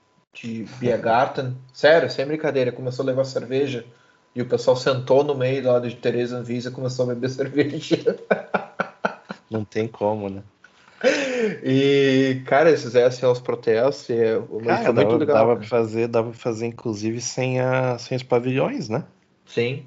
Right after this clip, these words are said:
Speaker 1: sim.
Speaker 2: Uma, só no espaço vazio, tu põe uma, cada um traz a sua mesa, famílias ali e
Speaker 1: É.
Speaker 2: tal. Cara, é, é, é que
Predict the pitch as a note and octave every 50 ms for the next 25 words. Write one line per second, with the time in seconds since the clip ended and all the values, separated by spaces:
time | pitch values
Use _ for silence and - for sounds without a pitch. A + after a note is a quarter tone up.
0 | - - - A2 A2+ C3 - - - G#2 G2+ G#2 G#2 G#2+ A2+ G#2+ - - A#2 B2
1 | C#3+ C3 - - - A#2+ A2+ - - C3 C#3 C#3 C3 C3 D3 E3 G3 G#3 G#3 -
2 | - _ - A2+ A2+ A#2 A2 G#2+ G2+ G2+ - - A2 G#2+ G#2 G#2+ A2+ G#2+ - G#2
3 | G#2 G#2+ G#2 G#2 G#2 G2+ - - - G#2 G2 G2 G2 G2 G2 G2+ G2 G2+ A2+ C3+
4 | D3 D#3 E3 F#3+ F#3 F3 - - - - G#2+ G#2 G#2+ G#2 G#2+ A#2 C3+ D3 D3 C#3
5 | B2 G#2+ G2+ G#2 G2+ G2+ G#2 A#2 A#2+ A#2+ A#2+ A#2 A2+ B2 B2+ B2+ - F3 F3+ E3+
6 | C#3+ B2 A2 G#2+ G#2 G#2+ G2 G2 A2 G#2+ G2+ G#2 A#2 A2+ A2+ - - C3+ B2+ A#2+
7 | A#2 A2+